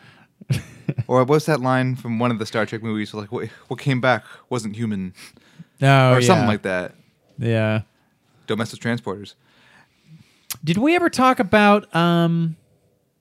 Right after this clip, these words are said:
Speaker 1: how Michael B. Jordan recently said he'd be open to play Vegeta? Did we talk about that?
Speaker 2: No, but I'd like that. I guess
Speaker 1: I
Speaker 2: we
Speaker 1: would,
Speaker 2: could.
Speaker 1: I would love that.
Speaker 2: But he's gotta have the tall hair.
Speaker 1: Oh, yeah. Of cou-, yeah, totally.
Speaker 2: But yeah, that'd be pretty swell.
Speaker 1: Yeah.
Speaker 2: Pretty damn swell. Would love that. I mean,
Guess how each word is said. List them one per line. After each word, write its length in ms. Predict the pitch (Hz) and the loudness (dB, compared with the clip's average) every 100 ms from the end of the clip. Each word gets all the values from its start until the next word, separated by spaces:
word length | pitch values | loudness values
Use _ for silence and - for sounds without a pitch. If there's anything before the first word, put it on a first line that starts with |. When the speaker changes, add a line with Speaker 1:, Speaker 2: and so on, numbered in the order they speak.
| _ _ _ _ - | _ _ _ _ -4
Speaker 1:
how 320 | 147 156 151 | 2 2 2
Michael 300 | 151 160 170 | 2 2 2
B. 140 | 143 156 | 2 2
Jordan 380 | 139 151 156 | 4 4 4
recently 400 | 156 151 - 151 | 0 -2 -2 -4
said 220 | 139 160 139 | -2 0 0
he'd 180 | 147 | -2
be 140 | 131 139 | 2 2
open 200 | 135 143 | 2 0
to 80 | 131 | -2
play 320 | - 147 143 | 0 0 0
Vegeta? 580 | 131 123 139 143 143 139 - | -2 -2 0 0 -2 -6 -12
Did 100 | 151 | -8
we 100 | 190 | -2
talk 240 | 208 202 | 0 2
about 220 | 196 202 | 2 2
that? 320 | 202 202 196 - _ _ _ | 2 0 -2 -10 _ _ _
Speaker 2:
No, 300 | 127 123 123 | -6 -2 0
but 120 | 131 113 | 0 -2
I'd 120 | 123 | -2
like 220 | 104 95 | -4 -6
that. 160 | 95 110 | -8 -8
I 100 | 113 | -10
guess 120 | 120 | -8
Speaker 1:
I 120 | 131 | -4
Speaker 2:
we 80 | 208 | -2
Speaker 1:
would, 60 | 165 | -2
Speaker 2:
could. 40 | 135 | 0
Speaker 1:
I 120 | 180 | 0
would 140 | 196 113 | -2 -2
love 360 | 135 226 175 | 0 0 0
that. 160 | 110 90 | -6 -4
Speaker 2:
But 100 | 131 | -4
he's 120 | 123 | -4
gotta 200 | 139 135 | -4 -2
have 220 | 120 113 | -4 -8
the 60 | 107 | -10
tall 280 | 123 110 104 | -8 -6 -6
hair. 360 | 107 92 90 _ _ _ _ - | -8 -10 -14 _ _ _ _ -2
Speaker 1:
Oh, 160 | 180 147 | 2 4
yeah. 280 | 185 110 | 2 0
Of 120 | 95 - | -4 -12
cou-, 140 | 156 | -12
yeah, 180 | 135 135 92 _ _ _ | -4 -4 -6 _ _ _
totally. 500 | 156 156 107 95 92 _ - | -4 -2 -2 -2 -6 _ -6
Speaker 2:
But 160 | 120 | -4
yeah, 140 | 127 131 | -2 0
that'd 120 | 139 | -2
be 60 | 170 | -4
pretty 200 | 113 104 | -8 -10
swell. 460 | - 120 131 104 _ _ _ - | -6 -4 -4 -6 _ _ _ -8
Speaker 1:
Yeah. 260 | 131 180 | -2 0
Speaker 2:
Pretty 260 | 127 185 190 | 0 -4 -8
damn 380 | 135 135 135 139 | -8 -6 -6 -8
swell. 440 | - 117 98 95 | -8 -6 -4 -6
Would 160 | 107 117 | -6 -6
love 220 | 110 98 | -6 -6
that. 280 | 98 95 - | -10 -10 -10
I 60 | 127 | -6
mean, 320 | 131 117 | -4 -2